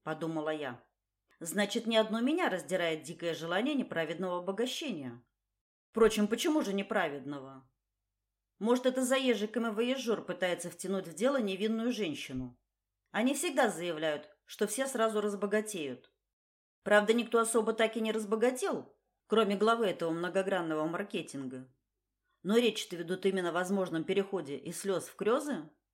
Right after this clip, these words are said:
Взволнованная женщина помолчала, обдумывая, хочет ли быть богатой.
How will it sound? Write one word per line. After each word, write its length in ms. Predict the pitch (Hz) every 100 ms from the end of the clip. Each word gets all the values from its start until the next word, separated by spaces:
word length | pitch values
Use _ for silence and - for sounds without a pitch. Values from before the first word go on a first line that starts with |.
| _ _ _ _ _ _ _ _ -
Взволнованная 720 | 160 202 208 269 285 247 214
женщина 400 | 233 262 254 240
помолчала, 800 | 240 202 180 - 185 127 123 - _ _ _ _ _ -
обдумывая, 560 | 175 175 180 147 147
хочет 340 | 147 262 - 240
ли 60 |
быть 200 | 208 196
богатой. 600 | 226 220 160 - 127 123